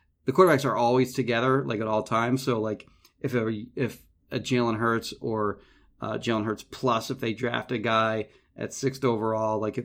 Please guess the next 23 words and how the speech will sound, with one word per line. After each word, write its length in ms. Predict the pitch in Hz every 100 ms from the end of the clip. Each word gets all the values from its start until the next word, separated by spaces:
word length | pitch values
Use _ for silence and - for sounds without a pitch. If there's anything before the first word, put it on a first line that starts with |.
| -
if 160 | 131 -
they 160 | 127
just 220 | 117 - -
ever 240 | 123 127 117
have 180 | 117
a 60 | 113
question, 420 | - 123 123 143
they 120 | 123
can 260 | 110 117 -
ask, 400 | - 110 117 - _ _ _ _
you 100 | 123
know, 120 | 113
that 280 | 107 104 107
veteran 380 | 110 113 110 110
quarterback 560 | - 113 117 120 117 120
at 80 |
any 200 | 110 107
time, 480 | - 113 113 117 117
whatever 240 | 123 107 -
questions 360 | 131 117 110
they 80 | 107
might 220 | 104 104
have. 340 | 104 107 110